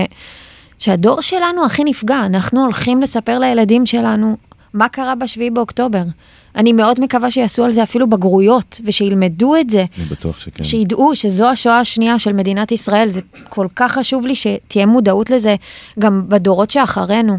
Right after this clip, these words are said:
Speaker 1: זה באמת, באמת, באמת משהו שאסור לשכוח שיקרה, שקרה פה. אסור.
Speaker 2: בא לי להגיד על זה משהו, אבל, וזו דעה שהוא, שוב, היא,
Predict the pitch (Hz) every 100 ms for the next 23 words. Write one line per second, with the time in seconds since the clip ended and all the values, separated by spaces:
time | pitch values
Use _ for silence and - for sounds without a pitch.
0 | 170 190 196 196 196 190 185 208 262 214
1 | 208 220 202 233 - _ _ _ - -
2 | 214 226 294 208 180 - - 277 254 190
3 | - 226 226 - 196 190 214 214 - 208
4 | - 180 214 - 175 - _ _ _ -
5 | 208 - 247 190 160 _ _ 92 95 110
6 | 87 95 92 82 82 78 92 110 147 107
7 | 101 113 - 113 101 95 - - - _
8 | - 117 85 - 101